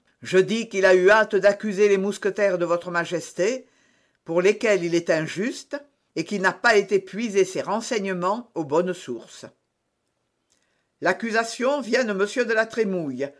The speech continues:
du duc lui-même. Que répondrez-vous à cela ? Je pourrais répondre, sire, qu'il est trop intéressé dans la question pour être un témoin bien impartial.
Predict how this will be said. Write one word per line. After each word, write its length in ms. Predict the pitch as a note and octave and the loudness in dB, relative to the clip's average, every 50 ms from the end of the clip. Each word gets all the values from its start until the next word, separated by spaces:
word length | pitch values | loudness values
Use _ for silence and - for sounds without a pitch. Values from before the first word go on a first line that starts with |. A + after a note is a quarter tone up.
| _ _ _ _ - | _ _ _ _ -6
du 160 | D3+ G#3+ G3+ | -4 -4 -4
duc 300 | D3 B3 D4 D#4 D4 C4 | 0 0 -2 -2 -2 -4
lui-même. 680 | C4 C#4 C4+ B3 G3+ E3+ D3+ C#3+ C#3 C#3+ C3+ C#3 C#3 _ _ _ _ _ _ _ _ _ _ _ _ _ _ | -2 -2 -2 0 0 0 0 0 -2 -6 -8 -10 -12 _ _ _ _ _ _ _ _ _ _ _ _ _ _
Que 100 | _ - | _ 4
répondrez-vous 800 | C#4+ C#4+ C#4 C4 C4+ C4 B3 A#3 G#3+ G#3+ A#3 G#3 G3 A3+ A3 F#3+ | 6 8 8 6 6 2 -2 -2 0 0 -2 -2 -2 -6 -2 -2
à 60 | G#3+ | -2
cela ? 500 | G3+ - G#3+ F#3+ F3 F3 A3 D4 - _ _ _ _ _ _ _ _ _ _ _ _ _ _ _ _ _ _ _ _ _ _ _ _ _ _ _ _ _ _ _ _ _ _ _ _ _ _ _ _ _ _ _ _ _ | -2 0 0 2 2 2 0 -2 -8 _ _ _ _ _ _ _ _ _ _ _ _ _ _ _ _ _ _ _ _ _ _ _ _ _ _ _ _ _ _ _ _ _ _ _ _ _ _ _ _ _ _ _ _ _
Je 160 | _ - E3 | _ -6 -6
pourrais 340 | D#3+ E3 - F#3 F#3 G3+ G3+ | -6 0 2 2 4 4 4
répondre, 580 | G3 A3 G#3+ A3 A3+ A#3 B3 B3+ B3+ G#3 G3 F#3+ | 4 2 0 0 0 0 0 0 0 2 0 0
sire, 540 | F#3 - - - F3+ E3+ D#3+ D3 C3+ C#3+ C#3+ _ _ _ _ _ _ _ _ _ _ _ | 0 -2 -4 -2 0 0 0 0 0 -4 -6 _ _ _ _ _ _ _ _ _ _ _
qu'il 160 | - - E4 | -8 2 4
est 120 | G4 F#4+ F#4+ | 4 4 4
trop 280 | - - G4+ - - | 2 2 2 2 4
intéressé 560 | C4+ B3+ B3 - A3+ A3+ A#3 A3+ A3+ - A3 A3 | 2 0 2 0 -2 -2 -2 -4 -2 -4 -4 -4
dans 140 | F#3+ G3 | -2 0
la 120 | G3 F#3+ F#3+ | 0 0 0
question 640 | - G#3+ F#3+ - - _ - G3+ G#3 A#3 B3+ B3 _ _ _ _ _ _ _ _ _ _ _ _ _ | 0 -2 -4 -4 -10 _ -4 -4 -2 -2 -4 -8 _ _ _ _ _ _ _ _ _ _ _ _ _
pour 140 | D#3 E3+ | 2 2
être 160 | F#3 F3+ F#3+ G3 | 2 2 2 -2
un 80 | F#3 | -2
témoin 460 | F3+ - F#3+ F#3 F3+ F3+ F#3 G3 G3+ | 0 2 2 2 4 2 -2 -2 -2
bien 320 | G3+ D3 B2+ C#3 E3+ F#3+ G3+ | -4 -6 0 2 2 2 2
impartial. 800 | F#3+ F3+ - G3 - - - - - D#3 A#2 A2 G#2+ F#2+ - | -2 -2 -4 -6 -6 -6 -12 -10 -6 -4 -4 -4 -6 -10 -14